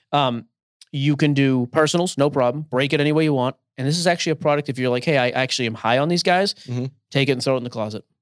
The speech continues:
Speaker 1: It's
Speaker 2: Oh,
Speaker 1: sealed wax.
Speaker 2: okay, cool.
Speaker 1: Um, the other thing I would say is, oh, go ahead. We'll get to it in a minute.
Speaker 2: Okay.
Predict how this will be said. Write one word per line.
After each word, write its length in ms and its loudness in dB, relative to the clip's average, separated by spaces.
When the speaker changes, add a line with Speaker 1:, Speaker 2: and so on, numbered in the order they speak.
Speaker 1:
It's 120 4
Speaker 2:
Oh, 40 6
Speaker 1:
sealed 180 4
wax. 340 -2
Speaker 2:
okay, 200 4
cool. 280 2
Speaker 1:
Um, 240 4
the 140 6
other 140 4
thing 180 2
I 60 2
would 120 -2
say 320 2
is, 380 0
oh, 100 2
go 140 -2
ahead. 180 -6
We'll 140 -4
get 140 -4
to 40 -8
it 40 -6
in 40 -8
a 40 -8
minute. 160 -10
Speaker 2:
Okay. 260 0